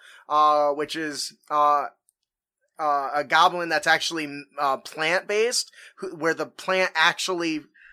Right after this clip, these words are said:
uh, the Feywild opened up around a sacrificial area of goblins and brought the Briar, Briarthorn together, a life, and it kinda just built and formed around the goblin's bones,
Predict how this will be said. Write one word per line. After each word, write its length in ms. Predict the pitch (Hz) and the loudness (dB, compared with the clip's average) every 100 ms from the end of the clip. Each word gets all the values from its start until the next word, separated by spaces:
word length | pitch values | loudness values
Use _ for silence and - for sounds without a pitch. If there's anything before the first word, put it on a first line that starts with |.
| _ | _
uh, 480 | - 147 147 143 139 | 2 4 4 2 -2
the 200 | 131 143 | -2 -2
Feywild 640 | - 196 190 175 185 170 151 | 0 2 4 6 6 4 0
opened 360 | 185 180 170 | -2 -2 2
up 240 | 160 185 196 | 4 4 2
around 400 | 165 156 160 151 | 2 2 2 0
a 40 | |
sacrificial 680 | 143 175 165 156 170 - 170 | 0 0 0 -4 -8 -6 -4
area 260 | 160 165 156 | -2 0 0
of 120 | 147 | 0
goblins 580 | 156 147 151 190 202 - - - | 4 4 4 -2 -4 -10 -14 -12
and 180 | 156 147 | -8 -6
brought 320 | 147 156 165 - | 2 4 4 2
the 100 | 147 | -6
Briar, 600 | 135 139 156 170 185 190 _ 160 | 0 4 4 2 -2 -4 _ _
Briarthorn 760 | 139 139 156 180 175 202 196 | -2 2 2 0 -2 -2 0
together, 480 | 202 202 202 - 190 185 - | 0 2 2 0 -16 _ -6
a 60 | 202 | 0
life, 400 | 208 214 226 - - - | 2 2 0 -10 -20 -10
and 140 | 160 | -6
it 100 | 160 | -4
kinda 240 | 170 175 | -2 -2
just 280 | 160 147 113 | -2 -8 -4
built 260 | 170 175 185 | 2 2 0
and 80 | 156 | -6
formed 300 | 165 165 160 | -2 -2 2
around 220 | 151 147 | 2 2
the 80 | 139 | 2
goblin's 580 | 135 143 147 131 - - | 2 2 0 -12 -14 -20
bones, 840 | 123 110 147 147 135 120 120 - | _ -2 0 0 -4 -12 -14 -14